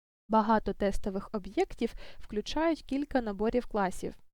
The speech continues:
наприклад, тестові об'єкти з більш ніж одним вхідним параметром, що означає, що тестовий приклад охоплюватиме класи з різних наборів розділів.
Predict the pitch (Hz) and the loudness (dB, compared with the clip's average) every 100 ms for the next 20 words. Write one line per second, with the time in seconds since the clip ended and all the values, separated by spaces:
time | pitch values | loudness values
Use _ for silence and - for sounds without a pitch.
0 | _ - 196 220 349 - 247 - - - | _ -4 0 2 2 4 2 0 -14 2
1 | 294 - 285 247 214 190 214 311 - 240 | 6 6 4 0 -2 0 0 0 -2 -4
2 | 202 220 277 - - 247 - 214 196 - | -2 0 0 0 -2 -4 -2 -2 -4 -4
3 | 196 254 - 214 170 196 220 240 226 185 | -6 -6 -4 -4 -2 -4 2 4 4 0
4 | 175 175 170 170 - - _ - - - | -4 -6 -8 -10 -12 -16 _ -12 -10 -2
5 | 226 - 190 190 180 - 285 302 185 - | 0 2 0 -2 -4 0 4 4 2 -4
6 | - - - 220 320 392 - 254 233 - | -12 -12 -4 2 4 2 0 -2 -2 0
7 | 254 - 240 - - - 262 - 262 - | 0 2 0 0 -6 -2 -2 0 -2 -2
8 | 233 214 - 208 240 - 220 208 226 269 | -2 -4 -2 2 2 2 0 0 2 0
9 | 262 - 208 185 185 208 208 196 190 180 | 0 -2 -2 -2 -2 -2 -2 0 0 -2
10 | - 180 - | -2 -4 -4